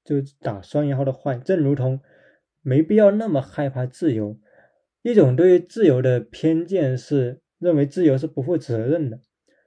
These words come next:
但其实选择自由就意味着应该承担它的代价，没有说不劳而获的自由。可是就如同鲁迅说的，“贪安稳就没有自由，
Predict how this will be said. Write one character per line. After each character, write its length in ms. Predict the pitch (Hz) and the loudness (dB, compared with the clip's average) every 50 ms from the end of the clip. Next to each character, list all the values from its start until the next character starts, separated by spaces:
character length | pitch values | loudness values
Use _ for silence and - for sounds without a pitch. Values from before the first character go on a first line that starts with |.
| _ _ _ | _ _ _
但 180 | - 208 220 208 | -4 -2 -2 -2
其 220 | 208 - - 131 | -2 -4 -4 -4
实 200 | 123 - 131 127 | -4 -2 -4 -4
选 320 | 127 127 - - 135 117 104 | -4 -4 -4 -4 -2 -2 -2
择 120 | 104 110 113 | -4 -8 -10
自 280 | 113 - - 185 160 | -10 -8 -4 -2 -2
由 280 | 123 107 101 104 113 143 156 _ | -2 -2 -4 -6 -10 -14 -20 _
就 200 | - 151 139 131 | -8 -6 -6 -2
意 160 | 147 180 180 | 0 0 2
味 120 | 151 135 | 2 0
着 80 | 117 113 | 0 -2
应 220 | 110 120 131 131 | -4 -4 -4 -4
该 140 | 131 131 131 | -4 -4 -6
承 280 | 131 - - 110 104 107 | -6 -10 -14 -14 -12 -10
担 160 | 113 110 110 | -10 -10 -10
它 120 | 107 113 | -8 -10
的 100 | 110 113 107 _ _ - | -10 -10 -12 _ _ -6
代 260 | - 135 123 113 110 | -4 -4 -4 -4 -6
价， 280 | 110 113 127 113 101 98 | -8 -6 -6 -6 -6 -8
没 260 | 101 107 123 160 196 | -6 -2 0 4 4
有 200 | 208 180 135 120 | 4 4 2 0
说 260 | 110 - - 135 131 131 - _ | -4 -8 -6 -6 -6 -6 -8 _
不 80 | - 202 | -2 0
劳 220 | 165 131 127 131 | 0 2 2 2
而 100 | 135 143 | 0 -2
获 180 | 135 - - 180 | -2 -2 -2 -2
的 120 | 143 123 | -2 -2
自 200 | 117 - - 135 | -4 -6 -4 -4
由。 120 | 113 101 101 _ _ _ _ _ _ _ _ _ | -4 -4 -6 _ _ _ _ _ _ _ _ _
可 120 | - - 135 | -10 -6 -2
是 140 | 123 180 170 | 0 0 -2
就 240 | 160 - 254 254 | -2 -2 -2 0
如 140 | 208 143 135 | 2 2 2
同 260 | 127 117 120 123 120 | 0 -2 -4 -6 -6
鲁 100 | 117 107 | -6 -8
迅 220 | 104 104 135 147 127 | -8 -6 -6 -6 -6
说 240 | - - 127 120 107 | -6 -8 -8 -6 -6
的 160 | 110 110 - _ _ _ _ _ _ _ _ _ _ _ _ - | -8 -10 -12 _ _ _ _ _ _ _ _ _ _ _ _ -20
，“贪 280 | - - - 160 170 180 | -10 -4 -2 -2 0 0
安 240 | 175 180 180 180 160 | 0 0 0 0 0
稳 320 | 131 110 104 107 117 131 - | -2 -2 -6 -10 -14 -12 -6
就 140 | - 175 | -4 -2
没 180 | 156 131 123 165 | -2 0 0 0
有 160 | 196 180 139 | 0 0 0
自 240 | 120 - - - 139 | -2 -4 -4 -4 -4
由， 240 | 117 107 104 107 | -4 -4 -6 -10